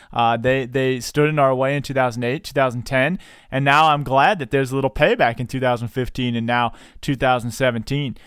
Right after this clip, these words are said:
So a-, as a Cavs fan, I want the Cavs to keep beating the Celtics by forty points every single game and, uh, keep this gravy train going. Um, I certainly can sympathize with the casual fan, though.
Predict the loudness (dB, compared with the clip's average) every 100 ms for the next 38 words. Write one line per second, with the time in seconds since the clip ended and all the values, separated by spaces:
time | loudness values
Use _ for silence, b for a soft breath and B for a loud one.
0 | b -2 2 4 2 -2 0 2 2 2
1 | 0 2 2 0 0 2 2 2 0 -2
2 | 0 2 0 -2 -4 -2 -4 -4 -4 0
3 | 0 0 -6 -6 -4 -4 -4 -4 -4 0
4 | -2 -2 -6 -6 -6 -2 0 0 0 -6
5 | b b b 0 0 0 0 2 0 -4
6 | -12 -6 -6 -4 -6 -4 -4 -4 -4 -4
7 | -2 -2 0 2 2 -4 -8 b b b
8 | 0 2 0 -2 0 0 0 -4 0 0
9 | 2 -2 -4 -6 -4 -4 -4 -2 0 -2
10 | -6 -12 -6 -2 -2 -4 -4 -4 -2 -4
11 | -6